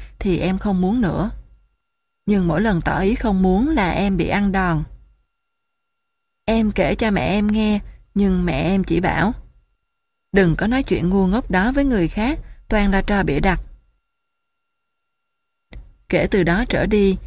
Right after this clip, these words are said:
mẹ em ngồi cùng và tham gia. Đến đêm tới, họ lôi em ra khỏi giường và sờ soạn.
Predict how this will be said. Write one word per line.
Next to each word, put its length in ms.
mẹ 260
em 300
ngồi 220
cùng 400
và 260
tham 300
gia. 320
Đến 300
đêm 240
tới, 480
họ 260
lôi 300
em 200
ra 120
khỏi 280
giường 340
và 140
sờ 240
soạn. 380